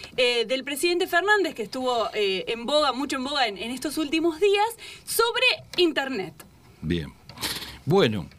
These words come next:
Speaker 2: mirá, a mí me gustaría, si te parece que tal como estás, gracias por la invitación,
Speaker 1: <laughs>
Speaker 2: son unos divinos, ya, ya me estaba yendo el tema.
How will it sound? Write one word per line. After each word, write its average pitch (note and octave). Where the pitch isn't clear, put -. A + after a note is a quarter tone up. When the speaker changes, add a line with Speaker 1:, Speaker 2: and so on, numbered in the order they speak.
Speaker 2:
mirá, C3
a A#2
mí G3+
me G#3
gustaría, D3
si -
te F#2
parece G#2+
que G2+
tal A2+
como F#2
estás, C3+
gracias B2+
por G#2+
la G#2+
invitación, -
Speaker 1:
<laughs> -
Speaker 2:
son B2
unos A2+
divinos, A2
ya, A#2
ya C3
me B2+
estaba B2
yendo B2
el G#2+
tema. F2+